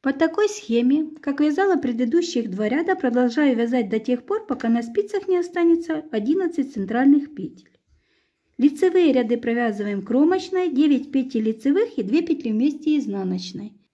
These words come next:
Изнаночные ряды провязываем кромочные, девять петель лицевых и две петли вместе лицевой петлей. Провязала часть подошвы. На спице у меня осталось одиннадцать петель.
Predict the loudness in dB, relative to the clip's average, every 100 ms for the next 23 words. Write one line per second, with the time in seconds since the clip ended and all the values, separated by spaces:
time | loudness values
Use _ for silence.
0 | _ 4 4 4 4 2 2 2 2 2
1 | 0 -2 -2 0 0 0 -2 -2 -2 2
2 | 2 2 0 0 0 0 0 0 0 -2
3 | -4 -2 -2 -2 -4 0 0 0 -4 0
4 | 0 0 -2 2 4 4 0 -2 -4 -4
5 | -6 -2 -2 -4 -10 -10 -10 -10 -18 -20
6 | _ _ _ _ -4 0 0 0 -2 -4
7 | -2 -4 -4 -6 -10 -8 -6 -8 -10 -6
8 | -6 -8 _ _ _ _ -2 -2 -2 -8
9 | -2 0 2 -2 -6 -4 -2 -2 -6 -6
10 | -2 -4 -4 -12 -14 -10 -6 -6 -6 -8
11 | -8